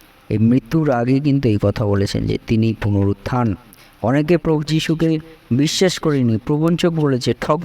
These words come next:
বলেছে, মিথ্যাবাদী বলেছে, কিন্তু এই প্রভু যীশু খ্রিস্ট তিনি এই কথা তিনি বলেছিলেন মৃত্যুর আগে যে তিনি পুনরুত্থান। আর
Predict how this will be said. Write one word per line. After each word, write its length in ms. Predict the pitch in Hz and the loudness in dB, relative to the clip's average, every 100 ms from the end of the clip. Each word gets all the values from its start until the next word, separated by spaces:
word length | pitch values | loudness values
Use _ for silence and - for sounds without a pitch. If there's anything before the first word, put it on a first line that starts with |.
| 156 | 0
বলেছে, 360 | 147 123 113 | 0 2 0
মিথ্যাবাদী 580 | 107 135 - 175 160 151 | 0 0 0 0 2 2
বলেছে, 400 | 123 110 107 - | 2 0 0 -4
কিন্তু 380 | 127 131 156 185 - 196 - - - | -2 0 0 -2 -4 -14 -16 -20 -2
এই 400 | 156 165 190 180 - - - | 2 4 4 0 -4 -10 -2
প্রভু 240 | 147 147 | 0 0
যীশু 380 | 147 165 - 175 | 0 0 0 -2
খ্রিস্ট 360 | - 147 - 139 110 | 0 0 2 2 2
তিনি 420 | 117 113 131 127 | 0 2 2 0
এই 180 | 113 123 - | 0 0 0
কথা 300 | 120 117 120 | 0 0 -2
তিনি 260 | 117 113 104 | 0 0 0
বলেছিলেন 440 | 120 139 - 151 | 0 0 2 2
মৃত্যুর 340 | 120 117 - 117 | 2 0 0 2
আগে 200 | 107 107 | 2 0
যে 180 | 113 110 - | 0 -2 -2
তিনি 280 | 117 139 151 | 0 2 0
পুনরুত্থান। 600 | 117 104 104 107 - 131 127 - - - - | 0 0 0 -2 -2 -2 -2 -6 -20 -12 -4
আর 360 | 131 131 160 | 0 0 -2